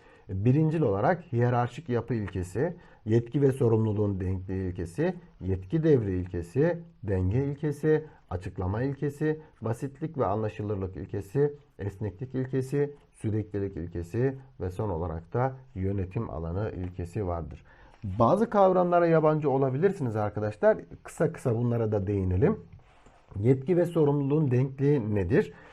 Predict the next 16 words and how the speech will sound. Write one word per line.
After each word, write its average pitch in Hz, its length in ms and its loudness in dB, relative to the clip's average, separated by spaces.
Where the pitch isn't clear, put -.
Ee, 110 100 4
yetki 135 460 4
ve 185 100 4
sorumluluğun 165 520 2
denkliği 151 420 2
şu 170 220 0
arkadaşlar. 104 640 0
Siz 180 340 0
insanlara 143 640 2
bir 143 80 0
sorumluluk 123 640 -2
yüklüyorsanız, 117 680 -2
onlar 131 640 4
bir 139 100 -2
hesap 123 400 -2
sorma, 107 500 0